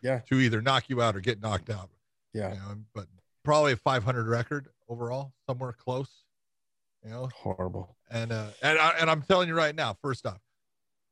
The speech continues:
Speaker 2: eh, I'm not gonna say. Um,
Speaker 1: <laughs>
Speaker 2: the officiating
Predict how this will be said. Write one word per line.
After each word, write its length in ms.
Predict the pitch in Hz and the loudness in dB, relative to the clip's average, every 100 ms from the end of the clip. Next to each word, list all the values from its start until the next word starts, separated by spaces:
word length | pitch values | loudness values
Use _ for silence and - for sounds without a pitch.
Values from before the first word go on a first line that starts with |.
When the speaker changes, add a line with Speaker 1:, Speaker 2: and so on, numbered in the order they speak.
| _ _ - | _ _ -18
Speaker 2:
eh, 180 | 147 143 | -6 -4
I'm 80 | 131 | -2
not 160 | 123 113 | -2 -2
gonna 120 | 95 | -6
say. 220 | - 90 87 _ _ _ _ - | -6 -8 -12 _ _ _ _ -2
Um, 480 | 143 143 135 127 113 - - _ _ _ | 2 4 4 2 -8 -14 -18 _ _ _
Speaker 1:
<laughs> 0 | 196 226 - - | 0 0 -2 2
Speaker 2:
the 120 | 151 | 4
officiating 760 | 135 - 240 - 220 180 165 | 4 4 2 4 4 4 4